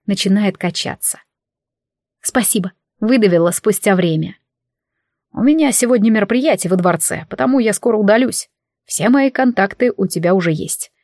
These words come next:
Лист положили в верхний ящик твоего рабочего стола. Гидеон также знает, как и где меня найти практически в любой момент времени. И подружись, наконец, с Эдвардом.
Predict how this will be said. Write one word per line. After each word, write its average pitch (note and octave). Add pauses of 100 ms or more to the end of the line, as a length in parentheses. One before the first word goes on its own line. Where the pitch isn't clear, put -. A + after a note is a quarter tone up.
(220)
Лист D4
положили G#3
в F#3
верхний F3+
ящик -
твоего F#3
рабочего G3+
стола. B3 (600)
Гидеон G#3
также E3+
знает, G3
как E3
и E3+
где E3+
меня E3
найти D#3+
практически G#3+
в A3
любой G3+
момент E3+
времени. D3 (600)
И G3+
подружись, C4+
наконец, A#3+
с -
Эдвардом. F#3